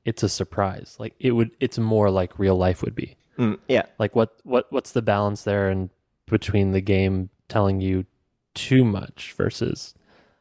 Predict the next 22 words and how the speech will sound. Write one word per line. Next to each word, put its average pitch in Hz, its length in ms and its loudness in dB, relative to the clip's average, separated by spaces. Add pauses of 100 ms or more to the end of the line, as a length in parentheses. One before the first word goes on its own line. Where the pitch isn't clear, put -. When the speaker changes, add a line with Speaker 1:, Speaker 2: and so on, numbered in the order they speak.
(160)
Speaker 1:
letting, 95 260 2
like, 92 240 -4 (140)
the 110 220 2
inherent 98 420 0
challenge 92 380 0
of 92 180 0
the 92 100 2
combat 95 420 -4
system 95 460 -6 (160)
work 104 260 -2
itself - 300 -4
out? - 180 -4 (400)
Speaker 2:
So 170 160 0
pub 180 260 -2
G 139 540 -2
and 110 440 2 (180)
I 120 220 -2 (420)
believe 156 360 -2 (200)
Fortnite, 147 540 -2
they, 135 340 0
I 123 60 -2
mean, 117 260 0